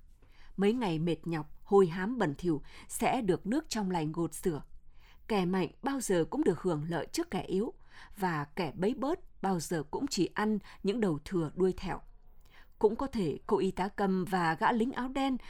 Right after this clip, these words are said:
đang mò mẫm bắt cá làm đồ ăn. Mùa này ở nhà, nước sông Hồng đang cạn. Dạo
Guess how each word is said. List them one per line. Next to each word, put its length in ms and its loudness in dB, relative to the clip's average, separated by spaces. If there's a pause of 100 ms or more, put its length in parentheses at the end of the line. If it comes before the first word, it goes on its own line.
(160)
đang 300 0
mò 240 0
mẫm 260 -2 (140)
bắt 220 -6
cá 280 -4
làm 220 0
đồ 140 -4
ăn. 220 -2 (1700)
Mùa 140 8
này 440 6
ở 60 0
nhà, 480 0 (220)
nước 160 6
sông 180 2
Hồng 220 0
đang 160 -2
cạn. 260 -4 (640)
Dạo 280 0